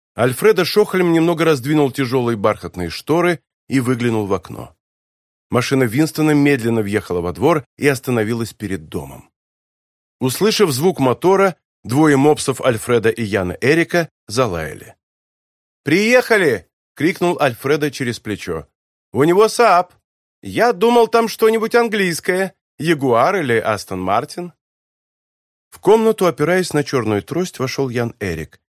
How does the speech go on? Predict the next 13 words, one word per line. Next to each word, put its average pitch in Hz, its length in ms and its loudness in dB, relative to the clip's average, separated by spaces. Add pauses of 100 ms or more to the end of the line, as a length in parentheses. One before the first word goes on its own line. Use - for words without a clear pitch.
свежевыбритый, 139 960 -4 (180)
в - 60 -4
рубашке, 135 540 0
брюках 143 520 -2 (180)
и 127 80 -2
бархатной 147 580 0
домашней 117 440 -2
куртке 147 440 -6
винного 101 480 -2
оттенка. - 600 -14 (840)
"Как 127 280 0
я 113 160 0
выгляжу?" 117 640 -8